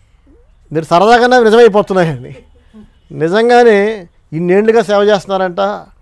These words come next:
"ఒకసారి మీ మినిస్టర్లు అందరిని తీసుకొని రండి పాస్టర్ గారని" పిలిచారనుకోండి, అప్పుడు మాత్రం చెప్తున్నారు కదండి,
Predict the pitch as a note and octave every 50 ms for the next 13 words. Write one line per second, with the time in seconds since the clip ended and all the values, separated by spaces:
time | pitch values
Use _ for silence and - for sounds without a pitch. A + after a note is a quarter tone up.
0 | _ _ E3 C#3+ C3+ - - F3+ F#3 F#3 F3 E3+ E3 D#3 E3 F#3+ F#3+ - - G3+
1 | F3 D#3+ E3+ G3 G3+ F3+ F3+ F#3+ - - F#3+ F3 F3+ F#3+ F#3+ F3+ F#3 F3+ E3+ -
2 | F#3+ F3+ E3+ F3 E3 D#3 D#3+ D#3 D3+ F#3 F3 D#3+ E3+ D3+ D3 F#3 E3 C#3 C#3 C#3+
3 | - - _ _ _ _ _ _ _ _ _ _ _ _ _ _ _ _ _ _
4 | - - E3 - _ - B3+ B3+ C4 B3+ A#3 A3 F#3+ G#3 A3+ G3+ G3 F3 - G3+
5 | G3+ F#3+ F#3 F#3 F3+ F3 E3 E3+ F3 F3+ F3+ F#3 F#3+